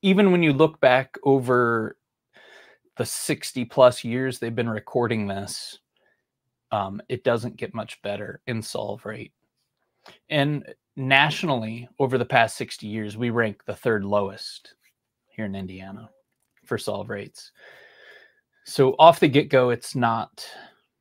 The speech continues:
you know, whether it's funding or training, uh, it's probably a combination of that, honestly.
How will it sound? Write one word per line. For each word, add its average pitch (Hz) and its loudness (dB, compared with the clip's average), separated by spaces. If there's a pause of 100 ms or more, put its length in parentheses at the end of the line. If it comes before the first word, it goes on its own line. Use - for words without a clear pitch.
(180)
you 143 -2
know, 123 0
whether 165 6
it's - -2
funding 226 4
or - -2
training, 147 -6 (640)
uh, 117 -8 (680)
it's - -14
probably 107 0
a - -10
combination 104 -8
of 107 -12
that, - -12 (320)
honestly. - -14